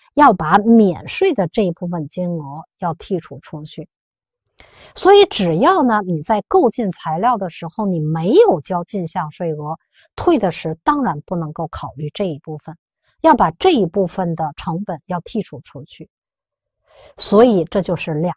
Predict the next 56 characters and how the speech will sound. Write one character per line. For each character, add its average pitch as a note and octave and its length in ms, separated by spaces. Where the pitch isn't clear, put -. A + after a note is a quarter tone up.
个 D3+ 140
公 E3+ 240
式， F3 340
要 F4+ 180
么 G3+ 160
就 F#3 160
是 - 140
离 D3 220
岸 F#3 200
价， E3 220
要 E4 220
么 G3+ 80
就 F#3 160
是 E3 160
离 D#3 160
岸 G3+ 240
价 F3+ 260
减 D3+ 340
去 - 280
免 F3 420
税 E4 300
部 F3+ 220
分 D#3+ 200
的 D3 120
金 D#3+ 300
额， D3 220
就 G3+ 140
是 F3 160
你 C#3 100
的 D3 120
退 E3+ 200
税 D#3 180
依 D3 220
据。 E3 260
这 A3 140
是 F3+ 180
生 C4+ 300
产 D3+ 240
企 - 220
业， E3+ 200
好 F#3 160
吗？ A3+ 240
好， F#3+ 160
再 F#4+ 160
来 E4+ 160
看 E4+ 300
外 G#4+ 220
贸 C#4+ 220
企 A3+ 260
业 C4 180
呢， A#3+ 280
我 F#3 140
刚 G#3+ 120
才 G#3+ 200
说 A3+ 240
了， F3+ 80